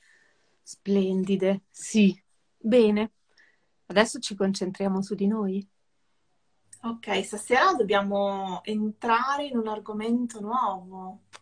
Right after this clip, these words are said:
Speaker 1: Sì.
Speaker 2: Entriamo in un argomento nuovo che,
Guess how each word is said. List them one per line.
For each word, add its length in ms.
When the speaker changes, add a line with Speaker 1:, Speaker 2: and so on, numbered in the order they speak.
Speaker 1:
Sì. 320
Speaker 2:
Entriamo 340
in 80
un 60
argomento 520
nuovo 680
che, 440